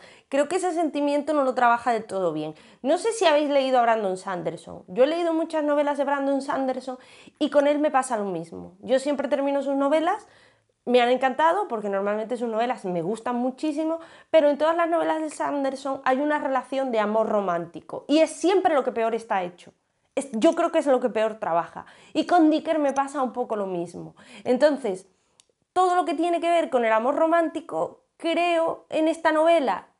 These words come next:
que en algunos momentos es importante, sobre todo en el matrimonio de Sofía y Arfat,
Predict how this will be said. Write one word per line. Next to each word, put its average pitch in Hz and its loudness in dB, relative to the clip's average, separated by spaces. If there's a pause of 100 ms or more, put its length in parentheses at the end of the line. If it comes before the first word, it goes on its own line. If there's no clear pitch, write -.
(240)
que - -10
en 190 -10
algunos 254 2
momentos 294 0
es 294 -4
importante, 294 0
sobre 220 -6
todo 262 0
en 208 -4
el 208 -4
matrimonio 214 0
de 208 -6
Sofía 202 -10
y 220 -4
Arfat, 233 -2